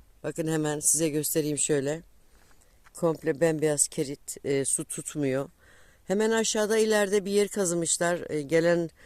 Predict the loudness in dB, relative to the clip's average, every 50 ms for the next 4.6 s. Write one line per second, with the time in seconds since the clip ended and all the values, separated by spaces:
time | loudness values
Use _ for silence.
0 | -20 -20 -20 -16 -8 -6 -2 0 2 2 2 0 -2 -6 -12 -20 -20 -20 -20 -20
1 | -20 -20 -10 -2 2 6 8 8 8 8 6 6 6 6 2 2 0 0 2 4
2 | 6 6 6 6 4 4 4 4 0 2 2 4 4 2 0 -2 0 -2 -2 -2
3 | -4 -6 -6 -2 0 2 2 2 2 2 2 2 2 2 0 -2 -8 -10 -10 _
4 | _ -4 -4 -2 0 2 2 2 2 0 -6 -18